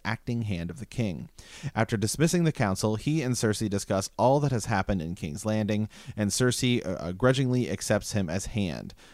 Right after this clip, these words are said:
Later, Tyrion travels to the Broken Anvil, where he ha-,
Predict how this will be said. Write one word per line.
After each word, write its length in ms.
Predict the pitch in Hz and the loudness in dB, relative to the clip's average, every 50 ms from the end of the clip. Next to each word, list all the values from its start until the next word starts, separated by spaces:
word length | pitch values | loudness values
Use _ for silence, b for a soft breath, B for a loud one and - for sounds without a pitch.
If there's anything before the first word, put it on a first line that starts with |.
| B B | B B
Later, 340 | 98 101 107 107 113 113 110 | 2 2 4 6 4 4 4
Tyrion 640 | - - - 120 110 107 107 107 107 107 107 104 - _ - | 2 -2 -2 0 2 2 4 4 2 2 2 0 -2 _ -10
travels 420 | - - 117 110 107 107 113 110 - | -4 2 2 2 4 4 2 -2 -2
to 160 | - - 107 | -4 -4 -2
the 140 | 87 92 90 | -2 -2 -2
Broken 440 | - - - 104 104 101 - 98 92 | 2 2 4 4 2 2 0 -2 -2
Anvil, 540 | - 87 104 110 120 120 139 160 175 190 185 | 0 0 0 0 0 0 0 0 0 -2 -4
where 220 | - 90 98 92 | -4 -2 -2 -2
he 140 | 92 110 101 95 | -2 -2 -2 -2
ha-, 180 | 104 92 85 | -2 -2 -4